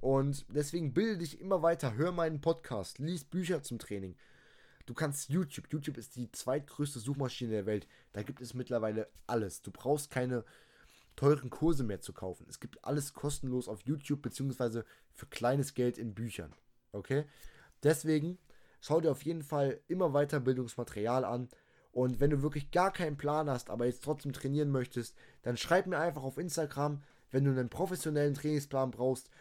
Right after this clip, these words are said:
welcher auch an deine Ziele angepasst ist. Wir beide machen das dann so, dass wir uns zum Beispiel in Skype oder in Zoom, manchmal auch per Telefon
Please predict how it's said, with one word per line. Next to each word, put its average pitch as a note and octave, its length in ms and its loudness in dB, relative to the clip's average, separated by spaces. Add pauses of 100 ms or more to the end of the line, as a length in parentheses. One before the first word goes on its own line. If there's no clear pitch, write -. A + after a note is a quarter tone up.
(120)
welcher C3 280 4
auch B2 100 2
an A#2+ 120 -2
deine B2 280 4
Ziele C#3+ 320 4
angepasst F#2+ 500 -6
ist. - 220 -12
Wir B2 120 2
beide C3 200 4
machen C3+ 260 2
das B2 100 -4
dann B2 160 -2
so, C#3+ 260 6 (380)
dass A#2 140 -4
wir B2 80 0
uns A2+ 140 -2
zum A2+ 120 -6
Beispiel C3+ 340 2
in G#2+ 100 -4
Skype F3 480 0
oder A#2+ 220 2
in A2 140 -4
Zoom, F3+ 380 -2 (300)
manchmal C#3+ 380 0
auch C#3+ 140 2
per A#2 140 -6
Telefon C#3+ 560 -2